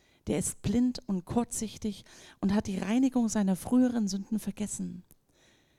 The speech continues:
Darum, Geschwister, befleißiget euch umso mehr, eure Berufung und Erwählung festzumachen. Denn wenn ihr diese Dinge tut, werdet ihr niemals straucheln oder stolpern. Denn so wird euch reichlich gewährt werden der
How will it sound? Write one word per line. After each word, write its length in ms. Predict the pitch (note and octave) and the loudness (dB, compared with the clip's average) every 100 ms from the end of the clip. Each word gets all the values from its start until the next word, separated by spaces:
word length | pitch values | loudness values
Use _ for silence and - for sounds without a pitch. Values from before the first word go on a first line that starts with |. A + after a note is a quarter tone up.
| _ _ _ _ - | _ _ _ _ 4
Darum, 340 | A#3+ A#3 G3 | 6 6 6
Geschwister, 640 | F#3+ - F#3 E3 - F3+ F3+ | 2 -2 -2 -4 -4 -6 0
befleißiget 800 | G3+ - G#3+ A3 - A#3 G3 G3+ | 0 0 0 2 2 0 0 2
euch 300 | F#3+ - - | 2 0 0
umso 300 | A#3+ A#3 A3+ | 2 2 2
mehr, 420 | G3 F3+ F3 F3 - - - - | 2 0 -2 -6 -12 -20 -20 0
eure 260 | G#3 G3+ G#3 | 4 4 4
Berufung 720 | F#3+ A3 C4+ - C4 B3+ B3 - _ _ _ | 2 0 0 0 2 2 0 -6 _ _ _
und 180 | F3+ - | -6 -2
Erwählung 580 | F3+ F3+ G3 G3+ G#3 G3+ | -4 0 0 2 0 -2
festzumachen. 920 | - G3 - - F#3 F3+ E3+ G3 G3 - _ - - - - | -2 -4 -2 -4 -4 -4 -6 -10 -10 -12 _ -20 -20 -20 0
Denn 180 | G#3+ A3 | 4 8
wenn 80 | B3+ | 8
ihr 100 | B3 | 6
diese 280 | B3+ C4+ | 4 0
Dinge 340 | - C#4 C#4 - | 4 6 6 4
tut, 460 | D4+ D#4 A3+ - - - - - | 0 2 0 -4 -10 -20 -20 -2
werdet 400 | - C4 A#3+ - | 6 6 6 2
ihr 140 | B3+ | 4
niemals 640 | B3+ C#4+ C#4 G3+ D#2 - - - | 6 6 4 2 -4 -8 -12 -10
straucheln 600 | - - G3 F3 F3 - | -8 -2 -2 0 -6 -4
oder 200 | - F3 | -6 -6
stolpern. 640 | - F#3 F#3+ F#3 F3+ F#3+ - _ _ _ _ _ _ _ _ _ _ | -4 -4 -4 -6 -8 -14 -18 _ _ _ _ _ _ _ _ _ _
Denn 140 | G#3+ A3+ | 2 4
so 120 | A#3+ | 4
wird 180 | B3+ - | 4 4
euch 260 | A3 - | 0 0
reichlich 460 | G#3 C#4 C4 G3 - | 0 0 0 -6 -4
gewährt 460 | G#3 F#3 G#3+ A3 G#3+ | -4 0 -2 -2 -4
werden 240 | G#3 G#3 | -4 -2
der 140 | G3 | -4